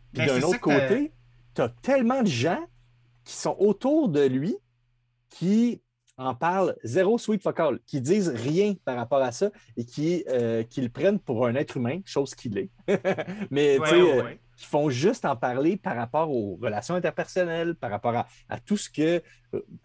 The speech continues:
Speaker 1: tout ce qu'il vit, tu sais, mais jamais par rapport à sa culture puis son ori-, ses origines, tu sais.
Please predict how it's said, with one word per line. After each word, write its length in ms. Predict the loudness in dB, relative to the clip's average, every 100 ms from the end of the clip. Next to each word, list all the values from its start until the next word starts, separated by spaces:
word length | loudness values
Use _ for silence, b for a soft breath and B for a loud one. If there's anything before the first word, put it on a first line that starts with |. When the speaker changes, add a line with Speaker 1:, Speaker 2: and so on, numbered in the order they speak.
| b -2
Speaker 1:
tout 120 | -2
ce 120 | 0
qu'il 140 | -2
vit, 420 | 0 0 0 0 -2
tu 60 |
sais, 100 | -4
mais 240 | -2 -2 -4 _
jamais 440 | -8 -2 -2 0 -2
par 160 | -4
rapport 400 | -4 -2 0 0
à 140 | -2 -4
sa 160 | -8 -8
culture 500 | -8 -6 -4 -4 -4
puis 80 | -8
son 180 | -8 -6
ori-, 220 | -6 -8
ses 200 | -6 -4
origines, 420 | -4 -4 -4 -6
tu 60 | -8
sais. 140 | -10